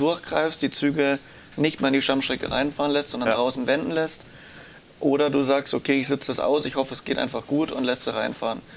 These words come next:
Speaker 1: In der Regel tut man lieber durchgreifen, weil lieber habe ich zu früh das entschieden als zu spät, weil zu spät kann das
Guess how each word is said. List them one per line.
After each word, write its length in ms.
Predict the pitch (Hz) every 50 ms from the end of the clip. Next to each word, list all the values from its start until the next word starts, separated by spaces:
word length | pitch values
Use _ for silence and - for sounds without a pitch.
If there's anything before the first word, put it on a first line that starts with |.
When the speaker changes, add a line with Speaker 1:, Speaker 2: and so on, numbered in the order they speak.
| - - - - - - - -
Speaker 1:
In 140 | - 139
der 160 | 135 139 123 120
Regel 480 | 131 143 156 - 160 160 160 160 151 - - - - - - - - - - - - -
tut 200 | - 156 151 147
man 240 | 143 143 139 135 131
lieber 320 | - 131 139 131 131 127 123
durchgreifen, 840 | - 139 151 165 - - - - 156 156 156 165 - - 165 165 156 -
weil 160 | 127 131 135
lieber 280 | 135 143 143 139 139 135
habe 160 | 139 135 135
ich 180 | 131 - - -
zu 140 | - - -
früh 380 | - - - 143 151 160 170 -
das 180 | - - 135 -
entschieden 560 | 87 123 131 - - 143 156 156 160 160 170 175 - - - - - - -
als 220 | - 131 127 -
zu 100 | - -
spät, 380 | 127 - - - 135 139 135 -
weil 180 | - 127 127 123
zu 140 | - - 131
spät 420 | 127 - - 135 147 - - -
kann 200 | - - 131 131
das 240 | 131 131 - - -